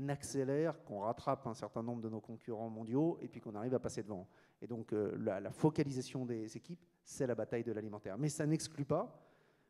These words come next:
qu'on se développe soit par opportunisme, soit, euh,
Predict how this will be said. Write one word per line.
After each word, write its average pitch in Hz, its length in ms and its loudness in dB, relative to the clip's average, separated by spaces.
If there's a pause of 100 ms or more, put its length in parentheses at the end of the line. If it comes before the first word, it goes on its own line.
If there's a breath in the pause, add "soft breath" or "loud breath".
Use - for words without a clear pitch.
(580 soft breath)
qu'on 156 160 2
se 143 80 2
développe 143 520 8 (440)
soit 131 460 2
par 107 120 6
opportunisme, 117 760 0
soit, 120 480 6
euh, 101 160 0